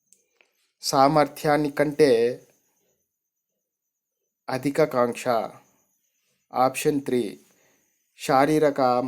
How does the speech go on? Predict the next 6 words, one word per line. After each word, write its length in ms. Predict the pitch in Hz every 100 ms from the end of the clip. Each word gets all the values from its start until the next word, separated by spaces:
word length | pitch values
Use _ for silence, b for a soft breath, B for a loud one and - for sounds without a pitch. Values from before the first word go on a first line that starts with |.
| 120
మానసిక 460 | 123 143 139 143 139 127
ఆరోగ్యం 400 | 127 123 131 131 117
ఉండటం. 340 | 110 107 113 98 _ _ b b b b b b b b -
ఆప్షన్ 500 | 123 135 - 143 139
ఫోర్, 320 | 123 113 95 - _ - _ _ _ _ _ _ _ _ _ _ _ _
చేస్తున్న 640 | - 147 156 - 156 151